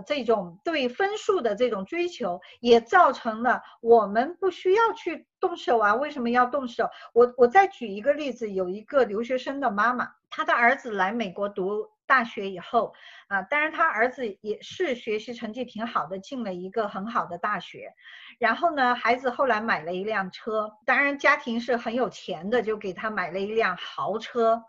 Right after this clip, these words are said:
我当时有这样一个提议，我说：“不，没必要，虽然说我知道你们家很有钱，但是我说也不太有必要买一个新车。”为什么呢？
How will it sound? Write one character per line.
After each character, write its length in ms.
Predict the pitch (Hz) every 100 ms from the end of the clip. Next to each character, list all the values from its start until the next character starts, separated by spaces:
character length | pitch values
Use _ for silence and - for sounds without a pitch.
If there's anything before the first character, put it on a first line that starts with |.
| -
我 360 | 233 233 202
当 260 | 196 - 359 427
时 400 | 554 - 226 220 - _ _
有 200 | 233 226
这 80 | 349
样 120 | 359
一 100 | 226
个 80 | 220
提 260 | 233 - 180
议， 360 | 202 269 196 - -
我 120 | - 233
说 500 | 311 311 320 285 - -
：“不， 140 | 339
没 140 | 247 254
必 320 | - 392 392
要， 200 | 330 233
虽 160 | 233 359
然 160 | 349
说 120 | -
我 160 | 339 -
知 200 | - 339
道 140 | 349
你 100 | 277
们 80 | 202
家 160 | 233 269
很 140 | 262
有 140 | 214 170
钱， 280 | - 190 202
但 120 | 311
是 100 | 349
我 160 | 262 202
说 120 | 254
也 180 | 247 180 -
不 100 | 196
太 180 | - 370
有 140 | 247
必 300 | 185 330 330
要 160 | 254 202
买 220 | 185 160
一 100 | 185
个 100 | 233
新 460 | 233 - 339 339 349
车。” 420 | - 233 190 180 - _ _ _
为 200 | 370 381
什 160 | 370 269
么 80 |
呢？ 260 | 247 247 247